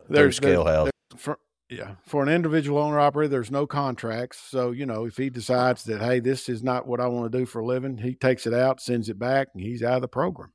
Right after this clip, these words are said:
Speaker 2: you know? So it's not a twelve-month gotcha clause there,
Speaker 1: Yeah.
Speaker 2: you know?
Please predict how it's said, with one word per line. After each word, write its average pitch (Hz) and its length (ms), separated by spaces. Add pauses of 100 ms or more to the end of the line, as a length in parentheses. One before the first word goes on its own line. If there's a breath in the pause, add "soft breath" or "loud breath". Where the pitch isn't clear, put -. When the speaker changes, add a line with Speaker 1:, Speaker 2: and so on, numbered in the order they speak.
(140)
Speaker 2:
you 98 100
know? 113 160
So 104 220
it's 107 160
not 127 180
a 107 180
twelve-month 120 720
gotcha 120 360
clause 90 460
there, 87 160
Speaker 1:
Yeah. 87 160 (120)
Speaker 2:
you 90 60
know? 110 180